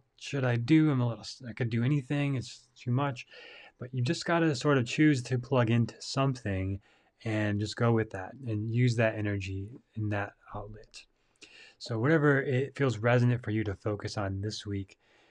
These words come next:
And you could easily be switching from being highly productive to going to social events to having more downtime for yourself. There could be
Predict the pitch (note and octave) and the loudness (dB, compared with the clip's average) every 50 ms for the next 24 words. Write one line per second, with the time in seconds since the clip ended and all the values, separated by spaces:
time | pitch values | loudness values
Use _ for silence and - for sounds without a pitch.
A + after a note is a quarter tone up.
0 | _ _ _ _ _ - B2+ A2+ A2 A2+ A2 G#2+ A2 A2+ C3 - - _ _ _ | _ _ _ _ _ -8 -6 -4 -2 0 0 0 0 0 -2 -4 -8 _ _ _
1 | - B2+ B2 - C#3+ C#3+ F3 F#3+ F3 F3 F3 E3 E3 C#3+ D3 C#3+ B2 - - E3+ | -2 -2 0 4 6 6 6 6 6 6 6 6 6 4 2 -2 -2 0 0 2
2 | E3+ - D3 C3+ B2 B2 A#2+ A2+ A2 A2 G#2+ G#2 G2 - D3 D3 C#3+ C#3 C3+ B2+ | 2 2 2 2 2 2 2 2 2 0 0 -2 0 0 2 4 4 4 4 4
3 | C3 B2 C3 F3 F3 E3+ - E3+ E3 D#3+ D#3+ D#3+ D#3 D3+ D3+ - - - - A2+ | 4 4 4 4 2 2 2 4 4 6 6 4 4 2 -4 -12 -12 -8 -4 -2
4 | A2 A2 G#2+ G#2+ G#2 A2 A2+ A2 G#2+ G2+ - - - D#3+ D3 - - C#3 C#3 C3 | 0 0 0 0 0 0 0 0 -2 -2 -4 -2 -2 -2 -2 -2 -2 -2 -2 -2
5 | C3 C#3 C3+ C3+ C3+ B2 - - - - - - - G#2 G#2 G#2 G#2 A2 G#2+ G#2+ | 0 -2 -2 -2 -4 -6 -8 -10 -16 -18 -16 -10 -6 -4 -2 -2 -2 -4 -4 -4
6 | G2+ A2 G#2+ G2+ F#2+ F#2+ F#2+ A#2+ B2+ C3 B2+ B2 B2+ C3 B2 A#2+ A#2+ - A#2+ A2+ | -4 -2 -2 -2 -2 -2 -2 0 0 0 0 -2 -2 -2 -4 -4 -4 -4 -4 -4
7 | A#2 A2+ - - A#2+ A#2 A#2 A#2 A#2 A2+ _ _ _ - - - - - _ _ | -4 -6 -6 -6 -4 -2 -2 -2 -4 -6 _ _ _ -20 -20 -20 -20 -20 _ _
8 | _ _ _ - A#2+ A2+ A2 A2 - C#3+ C3+ C3+ C3+ B2+ B2+ B2+ | _ _ _ -8 -6 -6 -6 -4 -4 -2 0 2 2 2 2 2